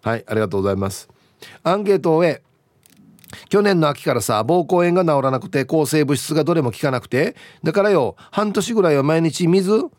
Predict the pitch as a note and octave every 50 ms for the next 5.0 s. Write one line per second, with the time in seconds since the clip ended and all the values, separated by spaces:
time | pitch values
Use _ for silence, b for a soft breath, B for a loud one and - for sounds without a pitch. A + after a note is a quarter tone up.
0 | _ _ - D3 C#3+ C#3+ C#3+ C#3+ C#3+ C#3+ D#3 F#3 G3+ A#3 G3 - - A3+ A3+ A#3+
1 | A3 F3+ D#3 D3 D#3 C#3 F#2+ A2 G#2 G2 F#2+ - b b b b b b b b
2 | b b - A#2+ - - - E3 G3 G#3+ G#3 F#3+ E3 D#3 E3+ F3 F#3 D#3+ - E3
3 | D3 B2+ A2 F#2 A2+ D#3 E3+ F3 F#3 G3 F3+ E3 E3 D3+ D#3 - - E3 E3 F#3
4 | A#3 D3+ - - - - - C3 - _ - C#3 A2+ G2+ F2+ E2 D2+ D2+ - -